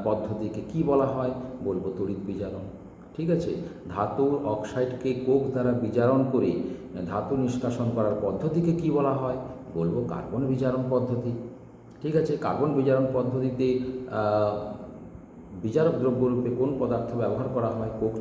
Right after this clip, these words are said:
চূর্ণ এবং বিক্রিয়ায় উৎপন্ন কার্বন মনোক্সাইড দুটোই। তারপর তোমাকে একটু ঘুরিয়ে বলতে পারি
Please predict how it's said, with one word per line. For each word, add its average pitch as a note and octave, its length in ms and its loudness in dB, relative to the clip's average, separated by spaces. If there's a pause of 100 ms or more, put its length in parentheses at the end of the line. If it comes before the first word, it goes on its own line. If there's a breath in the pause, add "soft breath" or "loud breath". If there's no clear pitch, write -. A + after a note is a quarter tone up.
চূর্ণ D3+ 480 0
এবং E3 420 4 (300 loud breath)
বিক্রিয়ায় A#2+ 600 4
উৎপন্ন D#3 640 0
কার্বন G2 360 -2
মনোক্সাইড E2+ 520 -2 (140)
দুটোই। D3 340 0 (800)
তারপর D3 400 2
তোমাকে D3+ 280 0
একটু D3+ 260 -2
ঘুরিয়ে C3+ 320 -2
বলতে C#3 300 2
পারি B2+ 360 2